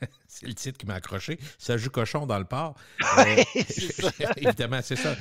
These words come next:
Speaker 1: c'est ça une, une, une accroche, hein. Mais
Speaker 2: Ouais.
Speaker 1: je, d'autre part, c'est que sans faire de jeu de mots, on, on est dans le port, t'avais peur de ça la tête.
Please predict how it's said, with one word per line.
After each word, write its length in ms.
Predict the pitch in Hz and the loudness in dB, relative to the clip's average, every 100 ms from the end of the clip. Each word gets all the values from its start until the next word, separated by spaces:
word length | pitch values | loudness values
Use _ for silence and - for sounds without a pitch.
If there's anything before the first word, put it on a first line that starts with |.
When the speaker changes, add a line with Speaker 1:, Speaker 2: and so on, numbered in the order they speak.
| 143 | -10
Speaker 1:
c'est 160 | - 135 | -4 -2
ça 160 | 156 | 0
une, 120 | 170 131 | 0 0
une, 520 | 113 110 117 113 110 | -2 -2 -2 -2 -4
une 160 | 113 107 | -2 -2
accroche, 420 | 104 123 151 - | -2 -2 -4 -4
hein. 60 | 151 - - - | -10 -12 -18 -4
Mais 220 | 110 127 143 | -4 -2 2
Speaker 2:
Ouais. 200 | 165 123 | 4 2
Speaker 1:
je, 80 | - 131 113 | -6 -10 -10
d'autre 380 | 123 185 247 147 | -4 -2 -2 -6
part, 360 | - 147 175 135 - - - | -4 -6 -6 -14 -20 -20 -14
c'est 160 | 90 - | -10 -8
que 100 | 82 | -8
sans 220 | - 80 | -8 -6
faire 160 | 107 90 | -4 -4
de 80 | |
jeu 140 | 90 87 | -2 -2
de 60 | |
mots, 160 | 95 131 87 | -2 -2 -4
on, 160 | 80 | -4
on 60 | 98 | -4
est 40 | |
dans 140 | 95 95 | -4 -4
le 60 | |
port, 320 | 82 113 107 | -4 -4 -4
t'avais 160 | 90 87 | -6 -10
peur 120 | 90 | -8
de 60 | 87 | -8
ça 140 | 98 | -8
la 80 | 80 | -8
tête. 260 | 123 147 | -8 -10